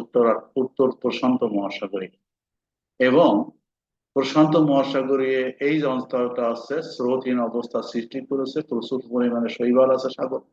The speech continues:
তারপরে উদ্ভিদ আছে, এই জন্য এটাকে বলা হচ্ছে উত্তর, মানে, প্রশান্ত মহাসাগরীয় শৈবাল সাগর। এটাও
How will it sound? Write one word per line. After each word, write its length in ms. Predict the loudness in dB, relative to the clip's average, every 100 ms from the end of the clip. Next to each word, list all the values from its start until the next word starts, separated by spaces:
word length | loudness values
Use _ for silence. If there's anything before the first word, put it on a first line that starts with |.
| _ _ _ _ _ 2
তারপরে 400 | 2 6 6 6 4
উদ্ভিদ 280 | 2 4 6 6
আছে, 140 | 4 0 2
এই 80 | 2 2
জন্য 160 | 2 0 -6 _ _ _ _ _ _ -4 -2
এটাকে 300 | 0 0 -2 -2 0
বলা 180 | 2 2
হচ্ছে 320 | 0 -4 -2 -2 -2 _ _ _ -6
উত্তর, 420 | -6 _ -2 0 0 -2
মানে, 160 | -2 0
প্রশান্ত 380 | 0 2 0 0
মহাসাগরীয় 680 | 2 2 0 -2 -2 -4 -6
শৈবাল 400 | -4 -4 -4 -8 -8
সাগর। 240 | -8 -8 -6
এটাও 200 | 2 2